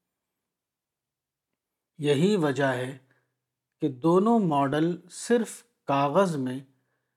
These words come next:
یا لفظوں میں پائے جاتے ہیں۔ وہ حقیقی معنوں میں انسانی شعور کا حصہ نہ بن سکے۔ اس کا سبب یہ ہے کہ دونوں ماڈل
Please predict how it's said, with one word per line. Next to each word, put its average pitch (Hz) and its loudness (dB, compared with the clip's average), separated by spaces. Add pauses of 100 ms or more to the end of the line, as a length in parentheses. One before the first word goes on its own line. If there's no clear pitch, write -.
(200)
یا 147 0
لفظوں 135 0
میں 175 0 (100)
پائے 135 -4
جاتے 117 -8
ہیں۔ - -12 (1500)
وہ 156 0 (120)
حقیقی 208 0
معنوں 160 2
میں 127 -6 (880)
انسانی 143 -2
شعور 180 0
کا 139 -4
حصہ 135 -8
نہ 147 -6
بن 147 -6
سکے۔ - -16 (1800)
اس 185 -2
کا 240 0
سبب 208 -2
یہ 165 2
ہے 120 -8 (1080)
کہ 160 -4
دونوں 175 0
ماڈل 156 0